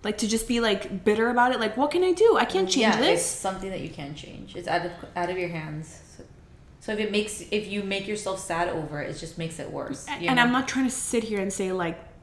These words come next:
Speaker 1: again, I don't want that to sound preachy or that I haven't struggled, 'cause I fucking have, like everyone. I'm just saying, like, for the most part, like, I try to count my blessings, and that really, like, changes the way that my days go.
Speaker 2: Hundred percent.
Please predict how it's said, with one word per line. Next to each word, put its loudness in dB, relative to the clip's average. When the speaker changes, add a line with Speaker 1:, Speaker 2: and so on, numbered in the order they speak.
Speaker 1:
again, 0
I 0
don't 0
want -2
that 0
to -2
sound -2
preachy -2
or 0
that 0
I -4
haven't -4
struggled, 0
'cause -10
I -2
fucking -4
have, 0
like 0
everyone. 2
I'm -2
just -4
saying, 0
like, -2
for -4
the -2
most -2
part, 0
like, -4
I 6
try 2
to -2
count -2
my 0
blessings, 0
and -2
that 2
really, 0
like, -4
changes 2
the 0
way 6
that 4
my 2
days 0
go. -6
Speaker 2:
Hundred -12
percent. -16